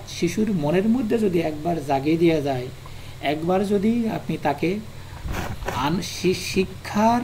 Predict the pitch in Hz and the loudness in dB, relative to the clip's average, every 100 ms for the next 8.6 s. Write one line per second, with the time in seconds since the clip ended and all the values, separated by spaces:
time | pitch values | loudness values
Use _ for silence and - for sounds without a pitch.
0 | - 220 220 202 196 147 175 220 240 185 | 0 -2 -2 2 4 4 4 4 2 2
1 | 165 139 127 135 139 196 - 165 185 170 | 2 2 0 -2 0 -2 -2 -4 -2 0
2 | 170 185 175 170 165 127 131 131 123 120 | 0 -2 -2 -4 -2 0 0 0 -2 -2
3 | 120 - - 135 147 139 147 131 127 120 | -6 -8 -6 -4 -2 -2 -2 0 0 0
4 | 117 117 - - - - 170 208 208 240 | 0 -2 -8 -12 -12 0 2 2 2 0
5 | 233 214 170 160 123 127 120 110 101 - | 0 0 0 -2 0 2 2 0 -4 -10
6 | - - - - - 135 135 190 247 262 | -12 -4 0 0 0 0 4 4 4 4
7 | 262 190 170 160 127 131 131 131 135 139 | 4 6 4 4 2 2 -2 -2 -2 -2
8 | 180 165 139 120 107 | -2 0 0 0 -2